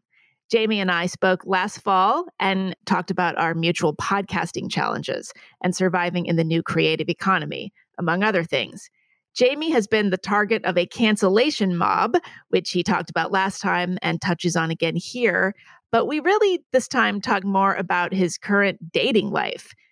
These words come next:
his relationship patterns, my relationship patterns, a little bit. We talk about what kind of partner is best for a self-employed creative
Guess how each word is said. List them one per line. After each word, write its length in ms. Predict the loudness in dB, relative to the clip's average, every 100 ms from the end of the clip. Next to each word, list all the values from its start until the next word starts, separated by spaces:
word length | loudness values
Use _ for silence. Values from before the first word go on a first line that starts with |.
| _
his 180 | -2 0
relationship 680 | 2 2 0 -4 0 -2 0
patterns, 720 | 0 2 2 2 0 -4 -10 _ _ -4
my 220 | 0 2
relationship 640 | 2 2 2 0 -2 0 0
patterns, 720 | 0 2 2 2 0 -4 -8 -4
a 40 | 2
little 220 | 4 4
bit. 300 | 2 0 0 -8 _ _ _ _
We 100 | 0
talk 200 | 0 2
about 340 | 2 2 0
what 160 | -2 0
kind 220 | 0 -2
of 120 | -4 -4
partner 440 | 0 0 2 2
is 180 | 2 0
best 400 | -2 -2 -2 -4
for 200 | 0 2
a 100 | 0
self-employed 840 | 0 -2 0 -4 0 2 2 0
creative 420 | -2 0 2 2